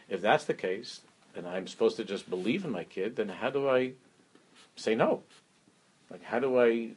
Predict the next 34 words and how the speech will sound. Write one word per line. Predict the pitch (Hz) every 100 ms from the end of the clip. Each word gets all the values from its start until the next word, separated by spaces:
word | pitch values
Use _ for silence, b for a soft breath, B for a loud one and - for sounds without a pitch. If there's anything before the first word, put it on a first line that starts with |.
| -
how | 117
do | 131
I |
stop | 113 - - 165 - -
the | 98 95 98
stuff | - 98 92
that | 104
I | 95
know | 107 131
is |
bad | 107 123 -
for | -
him? | 80 73 -
Like, | -
what | 113
do | 123
I |
do | 113 107 330
about | 107 80 -
this | - - - B B B -
situation | 104 - 139 226 - -
that | 85
I | 85
have? | 80 78 - - _ B B B B B _ - - -
I | 110
want | 113 147
the |
kid | 151 147 123
to |
be | 113 117
able | 117 117
to | 107
trust | - - 101 90 -
me | 104